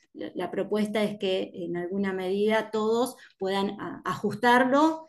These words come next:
¿sí? Singularizarlo, pero también tomar parte de, de, de esta práctica que hoy por hoy nos está dando muchos, eh, sabores ricos, podríamos decir, ¿no?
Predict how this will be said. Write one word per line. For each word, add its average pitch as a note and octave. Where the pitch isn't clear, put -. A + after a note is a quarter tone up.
¿sí? A3
Singularizarlo, G3+
pero F#3
también F#3
tomar G3
parte F#3
de, E3
de, F3
de F#3+
esta F#3
práctica G3+
que F#3
hoy F3+
por F#3
hoy G#3
nos G#3+
está F3
dando F3+
muchos, A#3
eh, -
sabores G#3+
ricos, G#3
podríamos E3+
decir, E3
¿no? G#3